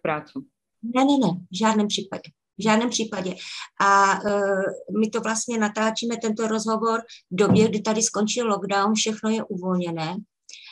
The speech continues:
Speaker 2: ale přece jenom, e, ten rok a půl,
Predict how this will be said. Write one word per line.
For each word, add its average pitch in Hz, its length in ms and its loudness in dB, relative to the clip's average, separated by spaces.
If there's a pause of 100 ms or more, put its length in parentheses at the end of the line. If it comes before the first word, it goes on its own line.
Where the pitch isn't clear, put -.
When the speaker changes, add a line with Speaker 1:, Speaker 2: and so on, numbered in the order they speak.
(240)
Speaker 2:
ale 208 280 4
přece 220 520 2
jenom, 214 580 6
e, 202 360 -2
ten 202 100 0 (100)
rok 196 140 -2 (120)
a 208 200 2
půl, 196 420 0